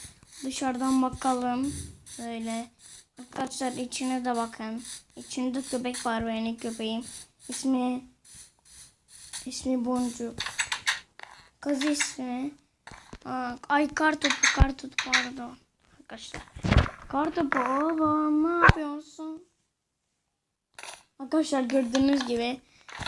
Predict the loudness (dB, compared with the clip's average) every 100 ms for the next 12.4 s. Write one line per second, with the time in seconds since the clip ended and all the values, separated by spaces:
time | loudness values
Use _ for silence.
0 | -6 -6 -8 -16 _ 0 4 6 6 6
1 | 6 6 4 4 4 4 2 -6 _ _
2 | _ -12 -6 0 2 0 -4 -20 -20 -14
3 | -10 -10 -10 -4 -2 -2 -4 -6 -2 2
4 | 2 2 0 0 2 0 -2 -18 _ _
5 | -20 _ -14 -2 0 2 2 2 4 4
6 | 4 2 2 4 4 4 4 4 2 0
7 | -2 -2 0 2 2 0 -4 -4 -8 -18
8 | -20 _ _ _ 4 6 6 6 6 4
9 | 2 -2 -4 2 6 6 6 0 -4 -6
10 | -6 -6 -6 -6 -10 -20 -18 -12 -10 -10
11 | -8 -6 -6 -4 -4 -4 -6 -4 -6 -6
12 | -8 -10 -12 -14